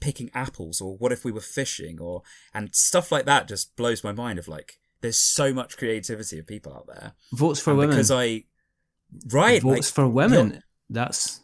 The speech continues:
Speaker 1: And that being in the war games category for the Golden Geek Awards was awesome. That's so cool. Like,
Speaker 2: <laughs> Just
Speaker 1: that,
Speaker 2: a
Speaker 1: it's,
Speaker 2: ba-
Speaker 1: it's great that we're, I mean, obviously I wanted Stalingrad to win 'cause that was my game there, but
Speaker 2: Yeah.
Speaker 1: It, and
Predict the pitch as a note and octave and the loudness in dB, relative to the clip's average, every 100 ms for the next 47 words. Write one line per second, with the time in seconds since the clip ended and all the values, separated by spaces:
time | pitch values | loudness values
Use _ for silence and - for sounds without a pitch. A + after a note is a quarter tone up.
0 | _ - C3 - F#3 G3+ - D#3+ D#3 C#3+ | _ 0 2 4 2 2 0 0 0 -2
1 | A#2 D3 F#3+ F3 A#2 A2 - A2 - - | 0 0 0 0 -2 -2 -4 -6 -8 -8
2 | G2 C3 - A2 G2+ C3 C3 A2 C3 D3 | -6 -4 -4 -6 -6 -4 -4 -4 -6 -6
3 | B2+ G#2+ G2 A2 - _ E3+ A3+ A#3+ - | -6 -8 -6 -6 -8 _ 2 4 4 0
4 | G2 - - B3+ - - - C#4+ F3+ D#3+ | -2 -10 -2 2 8 8 8 6 2 0
5 | C4+ B3+ G2 F2+ - C#3+ - - - - | 0 0 -2 -6 -2 0 0 -6 -4 -2
6 | - - - - - E3+ D3 D3+ - - | 0 -4 -2 -4 2 4 4 2 0 0
7 | E3+ E3+ - D#3 G3 F#3+ - - A#2+ C3+ | 2 2 0 2 4 4 0 -6 -2 0
8 | A#2+ - _ _ _ - - - - G3+ | 0 -4 _ _ _ -20 -20 -20 2 4
9 | D#3+ D#3 - E3 E3+ - C#3 A#2 A#2 G#2+ | 6 6 6 6 6 4 2 2 0 2
10 | - C4 A#3 A#2+ G#2+ - A2+ A2 A2 A2+ | 4 4 4 4 0 -2 -2 -2 -2 0
11 | B2+ G#2 G#2+ G#2+ - F3+ C#3 G2+ F2 - | 0 0 -2 -4 2 2 4 0 -6 -2
12 | A2 - - A#2+ B2 F#2+ - - - - | -4 -4 -6 -4 -4 -4 -6 -4 -4 -4
13 | - - - - - - C#3+ C#3+ C#3 B2+ | -6 -8 -10 -10 -12 -2 0 0 0 -2
14 | A#2+ | -4